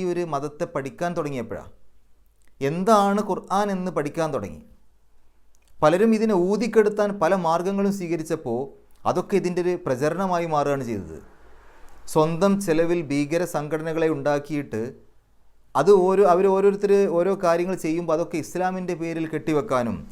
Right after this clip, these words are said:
ഇതാണ് ഇസ്ലാം എന്ന് പറയാനും തുടങ്ങിയപ്പോൾ, എന്നാൽ എന്താണ് ഇസ്ലാം എന്നത് ഞങ്ങൾക്ക് പഠിക്കണമല്ലോ എന്നുള്ള ആഗ്രഹം കൊണ്ട്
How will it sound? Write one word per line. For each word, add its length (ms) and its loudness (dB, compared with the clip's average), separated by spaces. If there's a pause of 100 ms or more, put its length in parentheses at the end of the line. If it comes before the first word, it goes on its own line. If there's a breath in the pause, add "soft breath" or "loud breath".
(220 loud breath)
ഇതാണ് 360 4
ഇസ്ലാം 460 0
എന്ന് 280 -6 (520)
പറയാനും 420 2
തുടങ്ങിയപ്പോൾ, 560 -2 (420 soft breath)
എന്നാൽ 280 0
എന്താണ് 500 0
ഇസ്ലാം 440 -4
എന്നത് 200 -8
ഞങ്ങൾക്ക് 360 -6
പഠിക്കണമല്ലോ 640 -4 (280)
എന്നുള്ള 360 -2
ആഗ്രഹം 380 0
കൊണ്ട് 260 -4